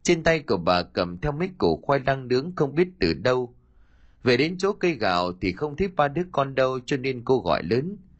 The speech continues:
"Hưng ơi, Hậu ơi, Hải ơi!" Chẳng có tiếng đứa nào đáp lại. Người mẹ đi vòng quanh đó gọi. Càng gọi thì càng lo. Cô lại quay vào làng vừa đi vừa gọi. Nhưng cuối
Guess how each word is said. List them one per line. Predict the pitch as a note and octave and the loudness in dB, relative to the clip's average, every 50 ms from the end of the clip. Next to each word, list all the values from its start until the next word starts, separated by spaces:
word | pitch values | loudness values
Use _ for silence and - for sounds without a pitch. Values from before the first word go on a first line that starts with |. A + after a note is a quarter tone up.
| _ - _ _ - _ - _ _ - _ _ | _ -20 _ _ -20 _ -20 _ _ -20 _ _
"Hưng | - E3+ F3 E3+ | 2 2 2 4
ơi, | E3+ E3 E3+ F3 D3+ A2+ | 2 2 2 2 0 -4
Hậu | F2+ F#2 A#2+ B2+ - | -2 0 0 0 0
ơi, | - D3+ E3+ F3 D3 | 0 -2 -2 -2 -2
Hải | B2+ - E2+ F2 F#2 | -2 -2 -2 0 0
ơi!" | C3 D#3+ F3+ F#3 F3 - - _ _ _ - - - _ _ _ _ _ _ _ _ _ _ _ _ _ _ _ | -2 -2 -2 -2 -4 -6 -10 _ _ _ -20 -20 -20 _ _ _ _ _ _ _ _ _ _ _ _ _ _ _
Chẳng | - C#3 B2 B2 B2+ C3+ | 0 0 0 0 -2 0
có | - F#3+ | 0 0
tiếng | F3+ F#3 F#3+ G3 G#3+ G3+ | 2 2 0 -2 0 0
đứa | G#3+ A3+ | 0 0
nào | G#3 D3+ A#2+ G#2+ F#2+ F#2 F#2 | 0 0 0 2 2 2 0
đáp | F#2 - F3+ G#3 F#3 | 0 0 -2 -2 0
lại. | F#2 F2 E2 D#2 C#2+ B1+ - - - _ - _ _ | 0 0 0 0 0 -2 -6 -12 -20 _ -20 _ _
Người | - A#2 A#2 A2+ | -2 0 0 2
mẹ | G#2 A2 G#2 G2+ G#2 - | 2 2 0 0 0 -2
đi | - - D3+ D#3+ D#3 | -4 -2 0 0 0
vòng | C#3 G2+ - G2 F2+ F2 E2+ E2+ | 0 0 0 0 2 2 -2 -2
quanh | - D#3 D#3 D3+ C#3+ | 0 0 0 0 0
đó | D3+ E3 F#3+ D3+ | -2 -2 -2 0
gọi. | F#2 E2+ D2+ C2 A#1 - - _ - _ _ _ _ _ _ _ - - - - _ | 2 2 2 2 -2 -6 -14 _ -20 _ _ _ _ _ _ _ -20 -20 -20 -4 _
Càng | - A2+ G#2 | 0 0 2
gọi | F#2+ G2 G2 F#2 F#2 F#2 F#2 - | 4 4 4 4 2 0 -4 -4
thì | G#2+ F2+ - - | -4 -4 -2 -2
càng | - F2 E2+ E2+ G#2 A#2 | -2 -2 -2 -4 -4 -2
lo. | B2+ C3 C3 B2+ A#2+ - _ _ _ _ _ _ - | -2 -2 -2 -4 -6 -14 _ _ _ _ _ _ 0
Cô | F3+ F3 | 2 2
lại | C#3 G#2 F#2 F#2 F#2 | 4 4 2 2 0
quay | F2+ - E3 C3+ | -2 -4 -4 -2
vào | F#2+ F#2+ F2+ F2+ | 0 0 0 0
làng | F#2 F2+ F#2 F#2 F#2 F#2 F2+ D#2+ | 0 0 -2 -4 -4 -6 -8 -2
vừa | - F#2 F2+ | -2 -2 0
đi | F2+ D3 D3 | 0 -2 -6
vừa | B2 - G2+ F2+ D#2+ D2+ | -4 0 0 0 0 2
gọi. | - E2 D#2 C2+ - - - _ _ _ _ _ _ _ | 2 2 2 2 0 -6 -14 _ _ _ _ _ _ _
Nhưng | - E3+ E3+ C#3+ | -2 0 2 4
cuối | F#3 A3 | 2 2